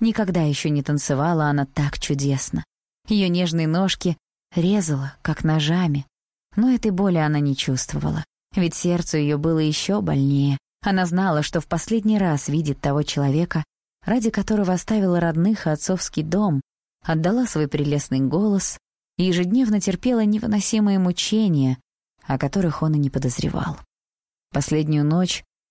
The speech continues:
дышала она одним воздухом с ним, видела синее море и звёздное небо, зная, что скоро наступит для неё вечная ночь без мыслей,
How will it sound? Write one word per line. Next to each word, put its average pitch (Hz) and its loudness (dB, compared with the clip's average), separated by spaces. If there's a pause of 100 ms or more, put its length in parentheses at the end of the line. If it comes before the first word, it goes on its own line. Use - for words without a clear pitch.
(140)
дышала 196 2
она 180 2
одним 170 2
воздухом 156 0
с - -6
ним, 156 -2 (480)
видела 156 0
синее 131 0
море 135 2
и 135 2
звёздное 131 0
небо, 175 2 (440)
зная, 160 2
что 131 -2
скоро 156 0
наступит 135 0
для 139 0
неё 139 2
вечная 147 0
ночь 156 0
без 120 0
мыслей, 175 -2